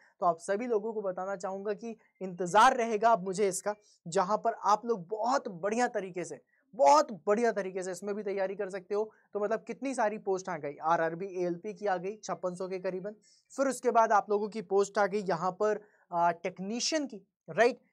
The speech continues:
यहाँ पर जो पोस्ट आई है वो आई है आप लोगों की, आ, टेक्नीशियन की, वो भी नाइन थाउजेंड के करीबन है। तो जब इतनी सारी पोस्ट और इतना सब कुछ आता है तो एक मोरल अपने आप ही बूस्ट हो जाता है और बूस्ट होने के बाद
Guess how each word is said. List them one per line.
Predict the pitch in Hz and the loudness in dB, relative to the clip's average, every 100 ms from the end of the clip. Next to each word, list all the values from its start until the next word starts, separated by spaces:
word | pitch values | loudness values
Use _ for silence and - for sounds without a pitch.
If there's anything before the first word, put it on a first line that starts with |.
| _ | _
यहाँ | 175 190 202 240 | -2 0 2 2
पर | 247 | 2
जो | 233 240 | 0 -4
पोस्ट | 240 226 233 233 | 2 2 2 0
आई | 220 214 | -2 -2
है | 220 | -4
वो | 196 190 | -2 0
आई | 202 170 | 0 0
है | 214 | 0
आप | 202 196 | -2 -2
लोगों | 190 202 | -4 -4
की, | 196 220 220 _ 196 | -6 -12 -12 _ -4
आ, | 185 | -4
टेक्नीशियन | 185 185 202 214 277 | -4 -6 -8 -4 -4
की, | 233 196 | -4 -2
वो | 180 | 2
भी | 220 247 | 2 2
नाइन | 180 220 | -2 -4
थाउजेंड | 226 202 202 208 | -4 -6 -4 -6
के | 202 | -6
करीबन | 190 180 185 190 | -6 -6 -4 -6
है। | 151 _ _ 240 | -8 _ _ -6
तो | |
जब | 226 302 | -4 -4
इतनी | 254 262 330 | -4 -6 -6
सारी | 285 226 233 | -4 -4 -4
पोस्ट | 233 226 220 | -4 -4 -2
और | 226 | -6
इतना | 208 220 226 | -4 -4 -4
सब | 208 | -4
कुछ | 220 214 | -6 -4
आता | 190 226 | -4 -4
है | |
तो | 233 | -4
एक | 233 226 | -6 -6
मोरल | 185 190 220 | -6 -4 -2
अपने | 190 196 190 | -4 -4 -4
आप | 208 233 | -4 -4
ही | 190 | -10
बूस्ट | 196 226 - | -8 -10 -4
हो | 175 | -2
जाता | 170 175 208 | 2 2 4
है | 226 208 - _ _ | 4 2 -4 _ _
और | 208 180 | 0 2
बूस्ट | 220 294 294 | -2 -2 -2
होने | 214 220 | -8 -6
के | 233 208 | -6 -2
बाद | 160 196 | 2 2